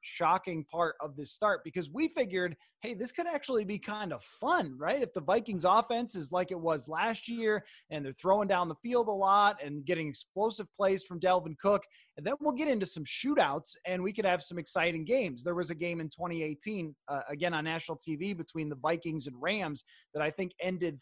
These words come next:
thirty-eight to thirty. I was thinking maybe we'll have more of those this year. But all of a sudden,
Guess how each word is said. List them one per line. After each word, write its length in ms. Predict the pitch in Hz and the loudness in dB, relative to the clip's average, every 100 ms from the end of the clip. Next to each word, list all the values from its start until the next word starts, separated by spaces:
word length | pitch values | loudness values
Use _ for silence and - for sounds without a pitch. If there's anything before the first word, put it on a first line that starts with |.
| - | -6
thirty-eight 560 | 180 180 180 175 175 185 | 0 0 2 0 0 -2
to 80 | 151 _ | -10 _
thirty. 340 | 185 233 302 294 | 0 2 0 -2
I 340 | - _ _ | -6 _ _
was 80 | _ | _
thinking 360 | 269 220 175 131 - | 0 2 -2 -4 -14
maybe 320 | 127 131 160 | -10 -6 -4
we'll 140 | 208 214 | 2 4
have 260 | 214 220 | 4 2
more 200 | 214 269 | 2 4
of 120 | 285 233 | 6 6
those 240 | 302 285 | 6 4
this 180 | 226 - | -2 -2
year. 220 | 170 123 _ _ - | -2 -4 _ _ 2
But 200 | 180 170 - | 6 6 2
all 160 | - 190 | 0 2
of 60 | 220 | 2
a 80 | |
sudden, 400 | 185 214 180 156 | 0 0 0 -6